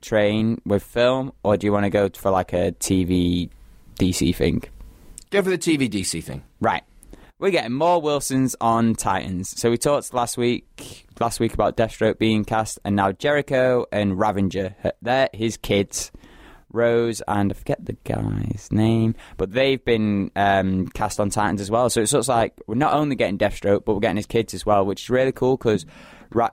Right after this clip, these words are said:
Speaker 1: um, Rose has always been that thing of, like, is she a hero? Is she a villain? She's a, and Ravenger's sort of always had that thing with, um,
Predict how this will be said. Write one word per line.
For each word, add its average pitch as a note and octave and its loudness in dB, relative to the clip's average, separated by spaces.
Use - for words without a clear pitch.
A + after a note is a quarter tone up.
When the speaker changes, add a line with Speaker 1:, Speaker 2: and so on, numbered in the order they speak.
Speaker 1:
um, G#2 2
Rose A2+ 2
has A2 -6
always A2+ 2
been G#2+ -2
that G2 -2
thing G#2 -2
of, F#2 -6
like, F#2 2
is G2 -6
she C3+ -2
a C3 0
hero? C3 2
Is G#2+ 0
she C3 0
a B2+ 0
villain? B2+ 2
She's G2+ -2
a, G#2 4
and G#2 0
Ravenger's G#2+ 0
sort G#2 0
of F#2 -2
always G#2 2
had G#2 -2
that - 0
thing G2 0
with, F#2 2
um, F2+ -2